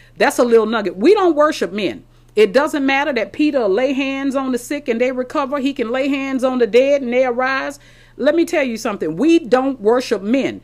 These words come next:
We only worship God. And the moment you see people, you know, sweating and, and crying and shaking like they used to do over Michael Jackson, y'all know what I'm talking about. And some people are doing that over some of these ministers,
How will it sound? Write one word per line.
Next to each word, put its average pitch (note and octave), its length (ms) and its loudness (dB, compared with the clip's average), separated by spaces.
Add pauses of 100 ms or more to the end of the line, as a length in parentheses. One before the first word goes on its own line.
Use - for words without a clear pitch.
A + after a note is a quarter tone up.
(160)
We G#3+ 260 -2
only C#4 300 2
worship C4 420 -2
God. D#3 360 -2 (340)
And G3+ 320 -4
the F#3 80 2
moment E4+ 440 -2 (160)
you C4+ 220 2
see D#4 280 0
people, C4+ 520 -2 (180)
you G3+ 120 0
know, G3+ 220 -2 (320)
sweating D#4+ 760 2
and, D3+ 160 -2 (240)
and E3+ 240 -2
crying D#4 600 0
and D#3 180 -4
shaking E4 640 -2
like A#3+ 220 -2
they A#3+ 100 -2
used A#3+ 200 -6
to A3+ 60 -10
do A#3 180 0
over G3+ 160 -2
Michael G#3 280 -6
Jackson, E3+ 460 -6 (140)
y'all G#3+ 200 -4
know G#3 120 -4
what F3+ 100 -2
I'm E3 100 -6
talking D#3 220 -8
about. C#3+ 180 -8 (240)
And F#3+ 220 -2
some D4+ 260 -2
people C#4+ 300 0
are G3 60 -2
doing A#3+ 300 -2
that A3+ 140 -2
over G#3 200 -2
some A3 260 -6
of G3+ 40 -4
these G3 200 -8
ministers, F#3+ 460 -4